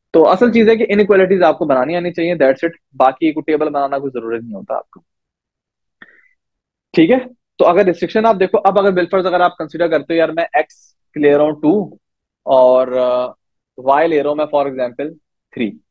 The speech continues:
तो अब आपने values देखनी है क्या satisfy कर रही हैं। For example अगर आप यहाँ पे टू put कर रहे हो ये ट्वेल्व हो जाएगा, three put कर रहे हो सिक्स हो जाएगा, तो इनका sum twelve से ग्रेटर है। मतलब आपको ऐसी values choose कर रही हैं जो इनइक्वालिटीज को सेटिस्फाई कर रही हो। मतलब आपने मिल ए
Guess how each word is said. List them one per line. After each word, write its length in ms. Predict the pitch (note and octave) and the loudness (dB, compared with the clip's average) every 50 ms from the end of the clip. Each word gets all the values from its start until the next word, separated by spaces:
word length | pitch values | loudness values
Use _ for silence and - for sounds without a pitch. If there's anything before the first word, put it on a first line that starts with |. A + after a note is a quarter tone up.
| _ _ _ _ _ _ _ _ | _ _ _ _ _ _ _ _
तो 60 | - - | -8 -4
अब 180 | - F#3 F#3+ G3+ | -2 0 2 2
आपने 380 | G3+ G3+ G3 G3+ G3+ G#3 G#3 - | 2 0 0 -2 -6 -6 -6 -6
values 340 | D#3 D#3 D3+ D3+ E3+ G3 F#3+ | -4 -2 -2 0 0 0 0
देखनी 240 | D#3 F3+ E3 - G3 | -2 -2 -2 -4 -6
है 60 | G3 | -4
क्या 100 | F#3+ G3 | -4 -2
satisfy 420 | F3 - C#3+ C#3+ D3+ - - E3 D#3+ | 0 -2 -2 -4 -4 -4 -2 -2 -2
कर 160 | E3 F3 F#3+ | -2 -4 -4
रही 140 | F#3+ F3+ D3 | -4 -6 -8
हैं। 120 | C3 B2+ | -10 -10
For 200 | C#3 - D#3+ D#3+ | -4 0 0 0
example 320 | E3+ E3 D#3+ D#3+ D#3+ E3 E3+ | 2 0 -2 -2 -2 0 0
अगर 160 | E3+ E3 D#3+ | 2 2 2
आप 140 | E3+ E3 E3+ | 2 0 0
यहाँ 200 | D#3 D3+ D3+ D3 | -4 -4 -4 -4
पे 100 | D#3 D#3+ | -6 -4
टू 180 | - E3 D#3+ | -4 -2 -4
put 200 | D#3+ D#3 E3 D3+ | -2 -4 -6 -4
कर 140 | - D#3 D3 | -2 0 2
रहे 80 | D3 D3 | 2 2
हो 60 | D3 | 2
ये 120 | D3 D3 | 0 0
ट्वेल्व 260 | D3 D3 D3+ C#3+ D3 D3 | -2 0 -2 -2 -2 -2
हो 100 | D3+ C#3+ | -2 -2
जाएगा, 260 | C#3+ C#3 C#3 C#3 C#3 | -2 0 0 -2 -2
three 240 | C3+ - D#3 D#3+ D#3 | -4 -4 -6 -6 -4
put 200 | - D3+ - - | -6 -10 -6 -2
कर 80 | D3 C#3 | -2 0
रहे 100 | C#3+ C#3+ | 0 0
हो 40 | |
सिक्स 220 | C3+ - C#3 - - | -2 -6 -8 -6 -2
हो 60 | C3+ | 0
जाएगा, 260 | B2+ B2+ B2+ B2 B2+ C3 _ _ _ _ _ _ - | 2 2 2 2 0 -2 _ _ _ _ _ _ -2
तो 40 | C#3+ | 0
इनका 240 | C3+ C#3 C3+ D3 C3+ | 0 2 2 0 0
sum 220 | - C#3+ C3+ C3+ | 2 0 -2 0
twelve 200 | B2 C3 A#2 A2+ | 0 0 0 0
से 120 | - B2+ A#2+ | -2 -4 -4
ग्रेटर 360 | B2 B2+ B2+ B2 C#3 C3 A#2+ | -2 -2 0 0 0 -2 -2
है। 60 | A#2 A#2+ _ _ _ _ _ - | -6 -10 _ _ _ _ _ -2
मतलब 200 | D#3+ F#3+ G3+ G#3 | 0 2 4 4
आपको 220 | G#3 G3+ G3+ A#3 | 2 2 2 2
ऐसी 280 | - D#3 A3 G#3+ - A#3+ | 2 2 2 0 -2 -2
values 300 | G3+ F#3 E3+ F3 G3+ G3+ | 0 0 2 2 0 -4
choose 240 | G3+ - G3 F#3 - | -4 -8 -10 -8 -6
कर 160 | - F3 D3 | -4 -4 -2
रही 200 | E3 F#3+ G3 F#3 E3 | -2 -4 -6 -4 -4
हैं 140 | E3 E3+ | -4 -2
जो 120 | E3+ G3+ - | -2 -2 -2
इनइक्वालिटीज 600 | - F#3 F#3 F#3+ E3+ F3 E3+ D#3+ D#3 D3 D#3+ D#3 | -2 -2 -4 -2 0 2 2 2 0 -2 -2 -4
को 80 | G#3+ | -4
सेटिस्फाई 400 | F3+ F#3 E3 E3 E3 - G3 F3+ | -2 -2 -2 -2 -2 0 0 0
कर 140 | D#3 D3+ B2+ | 0 0 -2
रही 120 | A#2+ A2+ G#2+ | -4 -6 -10
हो। 140 | G2+ G2 _ _ _ _ _ _ _ _ - | -12 -14 _ _ _ _ _ _ _ _ -4
मतलब 200 | B2+ C3 D#3 D#3+ E3+ | -2 0 2 2 2
आपने 440 | - D3 D3 D#3 D#3+ G3 F#3+ G3+ | 2 2 2 2 2 0 -2 -4
मिल 240 | F#3+ E3 D#3+ E3 F#3 | -2 0 0 0 0
ए 300 | G3+ - E3 D#3+ E3 E3+ | 0 0 0 0 0 0